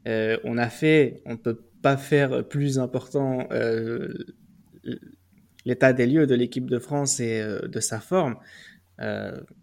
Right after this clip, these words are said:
à quoi on peut, qu'est-ce qu'on peut espérer dans ce tournoi, Karim, ton pronostic ?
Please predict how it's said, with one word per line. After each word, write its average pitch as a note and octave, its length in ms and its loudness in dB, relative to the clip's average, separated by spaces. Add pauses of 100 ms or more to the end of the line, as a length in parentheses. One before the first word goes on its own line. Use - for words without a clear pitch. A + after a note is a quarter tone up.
(100)
à A#2+ 100 -4
quoi D3 540 4 (180)
on C3 120 -8
peut, C3+ 420 -2 (180)
qu'est-ce D3+ 200 -2
qu'on C#3 120 -4
peut C#3 160 4
espérer C3+ 460 2
dans A#2+ 140 -4
ce - 160 -14
tournoi, A#2+ 480 -4
Karim, A#2 400 -6
ton A#2+ 160 -8
pronostic ? B2 640 -4